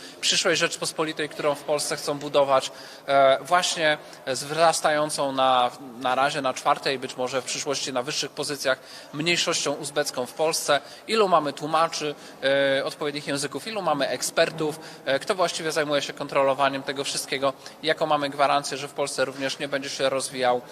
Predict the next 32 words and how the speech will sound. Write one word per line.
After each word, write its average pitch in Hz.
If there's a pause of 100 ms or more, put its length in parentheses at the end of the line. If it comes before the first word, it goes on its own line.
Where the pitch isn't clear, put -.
(340)
e, 127
radykalny 143
islam 135
w 139
wydaniu 147
szariackim, 147
które 170
popiera, 135
przypomnijmy, 135 (300)
ponad 185
pięćdziesiąt 139
procent 151
muzułmanów 143 (280)
w 147
Uzbekistanie, 180
którzy 233
stanowią 185
tam 170
ponad 165
dziewięćdziesiąt 143
procent. - (320)
Jak 196
wyobrażają 147
sobie 139
to 127
władze 135
państwa 127
polskiego, 165
premier 143
Morawiecki, 135
który 143
osobiście 165